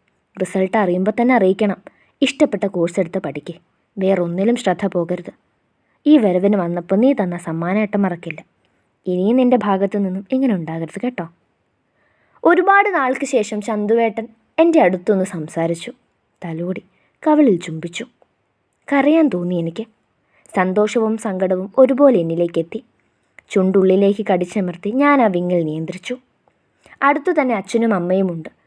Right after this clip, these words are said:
ഇന്നേട്ടൻ തിരികെ പോകുവാണ്. യാത്രയാക്കുവാൻ ഞങ്ങൾ എയർപോർട്ടിൽ വന്നിരിക്കുകയാണ്. അമ്മ കരയുന്നുണ്ട്.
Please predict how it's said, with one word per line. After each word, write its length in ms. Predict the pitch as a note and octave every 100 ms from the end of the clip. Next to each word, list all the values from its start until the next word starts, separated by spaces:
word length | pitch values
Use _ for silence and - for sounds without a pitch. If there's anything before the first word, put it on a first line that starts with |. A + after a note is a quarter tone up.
| _ _ _ -
ഇന്നേട്ടൻ 480 | F#3+ F3+ F#3+ F#3+ G#3+
തിരികെ 320 | G#3 E3+ F3+
പോകുവാണ്. 500 | G#3 G#3+ G3+ F#3+ F3 - _ _ _ _ -
യാത്രയാക്കുവാൻ 800 | C4 D4 C#4+ E4 C4 G3+ G3+ F#3+ F#3+
ഞങ്ങൾ 240 | A3+ A3+ A#3
എയർപോർട്ടിൽ 500 | F3 F3+ G3+ G3 A3+
വന്നിരിക്കുകയാണ്. 760 | F3 E3+ E3+ F3 F3 D3+ E3 - _ _ _
അമ്മ 260 | E3 D3+ E3
കരയുന്നുണ്ട്. 580 | F#3+ F3+ F#3 F#3+ E3